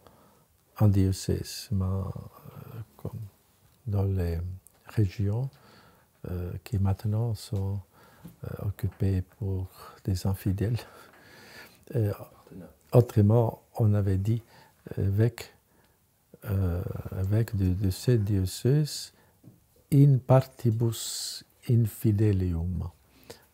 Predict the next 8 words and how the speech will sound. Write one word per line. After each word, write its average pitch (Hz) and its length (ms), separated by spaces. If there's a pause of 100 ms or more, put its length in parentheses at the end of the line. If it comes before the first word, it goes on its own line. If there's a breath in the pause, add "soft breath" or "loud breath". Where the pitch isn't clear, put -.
dans 104 160
les 98 240
régions 107 580
des 101 320
infidèles. 98 640 (960 loud breath)
Et - 80
donc, 98 340 (360)
euh, 98 100